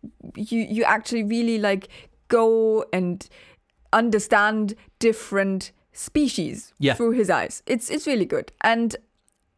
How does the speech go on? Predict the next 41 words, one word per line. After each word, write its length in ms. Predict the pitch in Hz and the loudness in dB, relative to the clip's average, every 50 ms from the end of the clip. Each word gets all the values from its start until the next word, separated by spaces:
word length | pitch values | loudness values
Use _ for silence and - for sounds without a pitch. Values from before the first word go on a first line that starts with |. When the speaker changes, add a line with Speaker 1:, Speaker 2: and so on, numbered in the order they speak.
| _ _ _ _ _ _ _ - | _ _ _ _ _ _ _ -4
Speaker 1:
now 320 | 220 220 240 254 277 285 | 0 2 2 4 4 2
I'm 140 | 285 262 247 | 2 0 0
coming 360 | - 285 277 262 262 254 240 | 0 0 0 0 0 -2 -4
to 260 | - - 269 247 240 226 | -4 -4 -4 -2 -2 0
the 120 | 220 214 | -2 0
things 320 | 214 - 247 247 240 233 226 | 0 0 0 0 -2 -2 -2
that 160 | 220 208 202 | -4 -4 -2
didn't 340 | - 240 233 220 202 - - | -4 -4 -4 -6 -8 -8 -10
quite 440 | - - - 415 403 453 453 - - | -14 -4 0 0 0 2 0 0 0
work 340 | 392 427 427 403 233 - - - | 0 0 0 0 -2 -4 -8 -4
with, 240 | - 180 - - - - | -4 -4 -4 -4 -8 -4
for 140 | - 190 | -2 0
me 260 | 180 185 190 185 170 160 | 0 2 0 0 -2 -2
with 180 | 175 175 185 165 | -2 -2 -2 -2
this 160 | 175 170 - | -2 -4 -2
book. 400 | - 175 160 - - - - - - | -2 -2 -2 -2 -2 -8 -8 -2 0
Speaker 2:
Oh, 60 | 170 | 0
we're 80 | 160 147 | 2 2
getting 180 | 170 175 160 | 2 0 0
straight 340 | 160 - - 170 156 147 - | -2 -2 -2 0 0 0 0
there. 360 | 160 170 147 110 107 143 160 156 - _ _ _ - - - - - 147 147 | 0 0 0 0 0 -2 -4 -6 -10 _ _ _ -20 -20 -20 -14 -10 -8 -4
Sure. 180 | - - 180 | 0 2 4
Speaker 1:
Well, 220 | - 349 349 359 359 | 4 4 4 2 2
is 80 | 330 | 0
that 140 | 311 349 - | 0 0 2
I 80 | - 339 | 2 0
don't 240 | - - 359 370 359 | 2 2 2 2 2
have 160 | 349 339 320 | 0 0 0
anything 400 | 339 349 339 302 339 302 285 285 | 0 0 0 -2 -2 -2 0 0
else, 340 | 285 311 330 - - - - | 0 0 0 -2 -6 -6 -2
like, 260 | 277 277 277 - - | 0 0 0 0 0
Speaker 2:
Yeah, 60 | 233 | 0
yeah, 160 | 262 277 285 | 2 4 4
but 160 | 240 - - - - - 214 - | 4 2 0 -2 -2 -4 -6 -4
here's 160 | 156 170 247 233 | -2 0 0 0
the 80 | 220 | 0
Speaker 1:
a-, 20 | 202 | 0
Speaker 2:
thing. 220 | - 170 120 - | 2 0 0 0
Speaker 1:
apart 400 | 170 226 - - 294 294 - - | -2 -2 0 2 2 2 0 0
from 340 | - 285 269 262 262 254 208 | 0 -2 0 0 -2 -2 -2
that, 240 | 254 254 - - | -2 -2 -2 -4